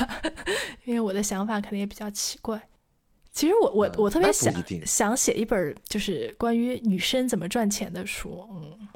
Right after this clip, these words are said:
Speaker 2: 对，你这太有劲，太有发言权了，嗯。
Speaker 1: 没有，我也没有赚到很多钱，但是我就觉得，呃，每次一说女生赚钱就只能做微商，哎，我有点不服气。<laughs>
Speaker 2: <laughs> 对，那我们下次聊一聊你的这个F B A的生意，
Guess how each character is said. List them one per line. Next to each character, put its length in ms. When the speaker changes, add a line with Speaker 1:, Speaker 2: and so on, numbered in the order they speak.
Speaker 2:
对， 260
你 80
这 280
太 200
有 100
劲， 280
太 160
有 80
发 180
言 100
权 220
了， 140
嗯。 100
Speaker 1:
没 80
有， 100
我 80
也 60
没 80
有 100
赚 160
到 80
很 140
多 140
钱， 280
但 120
是 60
我 160
就 120
觉 160
得， 180
呃， 160
每 160
次 160
一 120
说 220
女 100
生 200
赚 200
钱 320
就 120
只 140
能 140
做 160
微 180
商， 420
哎， 160
我 140
有 80
点 160
不 120
服 180
气。 340
<laughs> 1500
Speaker 2:
<laughs> 800
对， 120
那 120
我 40
们 80
下 180
次 160
聊 220
一 40
聊 160
你 140
的 160
这 120
个 100
F 260
B 160
A 100
的 80
生 220
意， 180